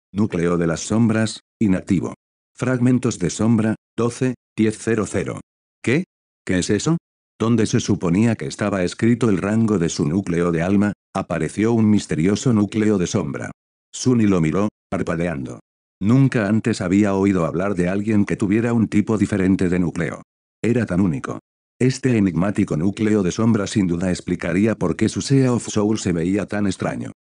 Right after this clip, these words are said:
Y también. Bajó los ojos, notando el contador de Shadow Fragments. Por lo general,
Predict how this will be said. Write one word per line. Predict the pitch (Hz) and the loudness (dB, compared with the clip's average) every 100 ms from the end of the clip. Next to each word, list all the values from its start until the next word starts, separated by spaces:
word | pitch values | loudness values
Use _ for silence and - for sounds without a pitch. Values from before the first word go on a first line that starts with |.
| _ _ - | _ _ -4
Y | |
también. | 98 92 90 85 - _ _ _ - | -2 0 0 0 -6 _ _ _ -8
Bajó | 113 - 113 | -6 -2 0
los | 113 90 | 0 0
ojos, | 120 - 123 - - _ | -4 -2 -4 -6 -16 _
notando | 90 90 95 98 95 | 0 0 0 0 2
el | 92 90 | 0 0
contador | 98 90 78 101 107 | 0 -2 -2 -2 0
de | 95 | 0
Shadow | 98 95 87 | 0 0 0
Fragments. | - 90 92 67 - - - _ _ _ | -2 0 0 -2 -8 -14 -18 _ _ _
Por | - 78 | -6 0
lo | 85 | 0
general, | 78 76 71 92 | 0 -2 -2 0